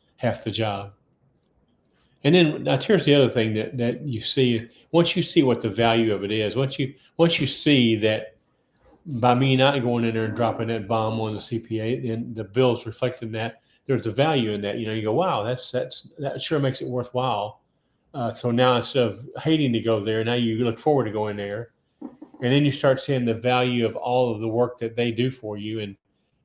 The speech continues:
and, and having your data and, and being able to analyze it and, and look for ways to improve your operation and lo-, lower your costs.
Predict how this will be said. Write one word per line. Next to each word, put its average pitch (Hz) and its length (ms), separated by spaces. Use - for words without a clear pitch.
and, 110 260
and 120 180
having 120 440
your 110 160
data 117 380
and, 113 180
and 107 160
being 120 160
able 113 140
to 120 140
analyze 113 480
it 120 140
and, 117 180
and 117 160
look 127 200
for 113 260
ways 131 280
to 123 60
improve 117 460
your 113 200
operation 113 760
and 104 100
lo-, 123 240
lower 123 240
your 110 120
costs. 110 500